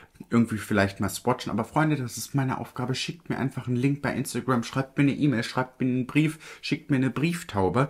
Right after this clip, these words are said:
mit Informationen zu dem Produkt und ich teste es für euch und ihr seht dann hier alles, was ihr sehen wollt. Wenn ihr auch ganz bestimmte Sachen sehen wollt, hey, kannst du diese Farbe ausprobieren aus der Palette, die interessiert mich, kannst du uns diese Farben swatchen, dann mache ich das. Das ist mein Job, Freunde.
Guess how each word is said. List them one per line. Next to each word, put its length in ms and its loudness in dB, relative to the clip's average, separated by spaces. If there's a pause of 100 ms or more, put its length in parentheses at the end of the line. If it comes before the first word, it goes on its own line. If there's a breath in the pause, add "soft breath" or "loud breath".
(280 loud breath)
mit 180 0
Informationen 680 0
zu 160 -4
dem 160 0
Produkt 360 -4
und 120 -2
ich 100 -10
teste 320 -8
es 80 -14
für 160 -8
euch 300 0 (280 loud breath)
und 180 -4
ihr 140 2
seht 220 0
dann 140 0
hier 360 0 (240)
alles, 360 -2
was 200 -8
ihr 300 -4
sehen 420 -4
wollt. 360 -6
Wenn 100 2
ihr 160 0
auch 220 -4
ganz 240 0
bestimmte 400 -2
Sachen 260 -4
sehen 240 -2
wollt, 180 -4
hey, 160 -2
kannst 240 -8
du 60 -20
diese 220 -2
Farbe 320 -4
ausprobieren 560 -6
aus 100 -8
der 120 -6
Palette, 380 -6
die 120 -2
interessiert 480 -2
mich, 180 0 (380 loud breath)
kannst 260 -4
du 40 -2
uns 120 -2
diese 240 -2
Farben 300 -2
swatchen, 580 -6 (220)
dann 160 0
mache 160 -8
ich 120 -20
das. 200 -20
Das 180 -10
ist 160 -12
mein 200 -6
Job, 200 -8
Freunde. 380 -18